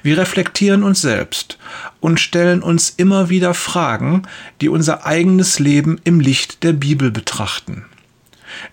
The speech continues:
Wir richten unseren Kompass permanent auf Jesus aus. Er ist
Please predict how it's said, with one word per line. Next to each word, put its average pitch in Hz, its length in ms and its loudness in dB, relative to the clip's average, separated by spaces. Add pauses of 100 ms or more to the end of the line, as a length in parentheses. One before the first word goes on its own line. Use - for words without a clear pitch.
(100)
Wir 190 200 2
richten 220 280 0
unseren 170 360 2
Kompass 190 600 -2 (120)
permanent 156 720 0 (100)
auf - 240 -2
Jesus 170 480 0
aus. 90 560 -6 (400)
Er 170 360 0
ist - 420 -2